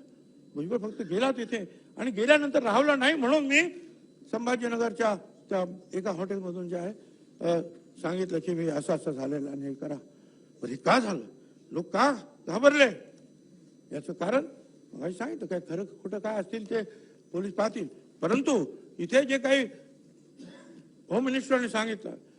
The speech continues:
ही गोष्ट मी तिथे गेल्यानंतर मला सुद्धा कळलं होतं अगोदर, की अंतर काय सराटी त्या गावामध्ये काय झालं, जे लाठीमार झाला आणि नंतर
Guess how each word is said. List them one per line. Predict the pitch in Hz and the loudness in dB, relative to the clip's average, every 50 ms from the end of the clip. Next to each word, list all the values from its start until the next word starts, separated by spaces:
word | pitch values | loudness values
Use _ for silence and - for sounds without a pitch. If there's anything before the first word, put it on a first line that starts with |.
| - - - - - - | -20 -20 -20 -20 -14 -8
ही | 156 175 | -6 -4
गोष्ट | 180 180 185 185 - | -2 -2 -2 -2 -4
मी | 208 202 196 | -4 -4 -6
तिथे | - 202 185 190 | -6 -4 -2 -2
गेल्यानंतर | 214 190 196 202 202 202 208 | -2 -2 -2 -2 -2 -2 -2
मला | 190 175 190 226 214 | -2 0 0 -2 -2
सुद्धा | 185 220 208 | -2 -4 -4
कळलं | 190 - 202 196 196 | -2 -2 -2 0 0
होतं | 196 180 170 - 160 | -2 -2 -2 -4 -4
अगोदर, | 143 160 156 165 151 151 127 - - - - - - - - - - - _ | -4 -2 -4 -4 -4 -4 -6 -8 -12 -20 -20 -20 -20 -20 -20 -20 -20 -20 _
की | - - | -4 -4
अंतर | - 180 165 147 208 214 208 | -4 -4 -2 -2 -2 -2 -2
काय | 196 - - - 175 175 180 | -4 -8 -8 -6 -4 -4 -4
सराटी | 175 - 151 160 170 170 190 180 | -4 -2 -2 -2 -2 -2 -2 -2
त्या | - 180 165 | -2 -2 -2
गावामध्ये | 147 151 147 165 170 165 165 170 175 170 | -2 -2 -2 -2 -2 -2 -4 -6 -6 -6
काय | 175 160 160 175 151 | -4 -4 -4 -4 -4
झालं, | 135 139 143 139 123 - - - - - - - - - - - - - - - - | -4 -6 -6 -6 -10 -12 -18 -20 -20 -20 -20 -20 -20 -20 -20 -20 -20 -20 -20 -10 -4
जे | 160 160 160 | -2 0 0
लाठीमार | 151 143 143 - 185 175 170 170 165 165 - | 0 0 0 -2 -2 0 0 -2 -2 -4 -4
झाला | 139 151 156 160 156 135 - - - - - - - | -2 0 0 0 0 -2 -4 -10 -20 -20 -20 -18 -12
आणि | - 147 160 | -10 -8 -6
नंतर | 160 151 151 - 185 | -6 -6 -2 0 0